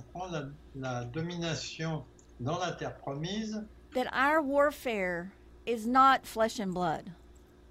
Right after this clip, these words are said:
Speaker 1: que notre combat n'est pas la chair et le sang.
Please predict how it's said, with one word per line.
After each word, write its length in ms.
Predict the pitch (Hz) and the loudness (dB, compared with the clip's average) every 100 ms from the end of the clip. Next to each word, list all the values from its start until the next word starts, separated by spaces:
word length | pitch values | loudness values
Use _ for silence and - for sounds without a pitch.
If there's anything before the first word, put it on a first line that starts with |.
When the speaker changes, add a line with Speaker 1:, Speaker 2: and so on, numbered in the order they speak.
| - - - - - - | -20 -20 -20 -20 -20 -4
Speaker 1:
que 280 | 165 175 | -2 0
notre 320 | 170 190 190 - | 0 -2 -8 -8
combat 580 | 170 156 156 175 190 165 151 | -4 -2 0 0 -2 -6 -8
n'est 180 | 156 - | -8 -8
pas 220 | - 180 165 | -6 -4 -4
la 140 | 147 | -6
chair 400 | - - 165 147 | -8 -8 -8 -6
et 80 | 135 | -6
le 160 | 123 | -8
sang. 320 | 117 - 85 | -8 -10 -14